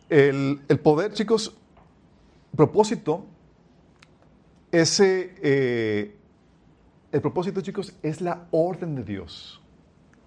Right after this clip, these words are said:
para tu vida, la tarea que Él te ha asignado. Y como vimos, cuando Dios te asigna o te da la orden, te da con ello el poder para llevarla a cabo, los recursos para llevarlo a cabo.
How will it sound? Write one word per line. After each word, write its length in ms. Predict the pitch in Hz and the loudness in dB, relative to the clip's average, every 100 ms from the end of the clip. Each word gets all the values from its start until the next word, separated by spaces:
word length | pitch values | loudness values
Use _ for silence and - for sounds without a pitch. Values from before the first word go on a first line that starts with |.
| _ _ _ _ _ _ - | _ _ _ _ _ _ 0
para 180 | 120 | 0
tu 120 | 117 113 | 0 -4
vida, 240 | 98 - - _ _ _ _ _ | -4 -8 -18 _ _ _ _ _
la 260 | 123 131 131 | -4 -2 0
tarea 460 | 135 127 139 160 139 | -2 0 -2 -6 -4
que 260 | 143 143 | -2 0
Él 140 | 143 143 | -2 -6
te 80 | 139 | -8
ha 40 | |
asignado. 560 | 131 - 123 113 98 - _ _ _ - | -8 -8 -8 -6 -8 -12 _ _ _ -12
Y 80 | 107 | -4
como 180 | 123 | 0
vimos, 420 | 123 147 92 - - - - _ - - _ _ _ _ _ _ _ | 2 2 -2 -12 -20 -20 -20 _ -20 -20 _ _ _ _ _ _ _
cuando 200 | 120 117 | -2 0
Dios 220 | 120 147 | 0 0
te 80 | 190 | -2
asigna 380 | 165 143 135 143 | -2 -4 -4 -6
o 140 | 127 | -6
te 120 | 120 | -6
da 140 | 101 113 | -4 -2
la 240 | 131 120 - | -2 -6 -4
orden, 460 | 131 123 131 147 190 - _ _ _ _ _ _ _ _ - | -2 0 -4 -10 -16 -20 _ _ _ _ _ _ _ _ -12
te 100 | 113 | -6
da 160 | 104 110 | -6 -4
con 140 | 123 | -4
ello 220 | 127 156 - _ _ _ _ - | -4 -6 -12 _ _ _ _ -10
el 280 | 120 107 95 | -8 -6 -10
poder 800 | - 107 101 98 104 98 98 98 - | -8 -4 -4 -4 -6 -6 -8 -12 -8
para 200 | 101 95 | -6 -6
llevarla 420 | 87 85 82 78 | -8 -10 -12 -14
a 40 | |
cabo, 440 | - - - - - _ _ _ _ _ _ _ 127 | -18 -20 -20 -20 -20 _ _ _ _ _ _ _ -4
los 360 | 127 131 127 | 4 4 4
recursos 680 | 113 - - 127 110 127 - | -4 -8 -4 -4 -4 -10 -8
para 160 | 110 | -6
llevarlo 240 | 98 95 92 | -4 -6 -8
a 40 | |
cabo. 220 | 95 92 | -10 -12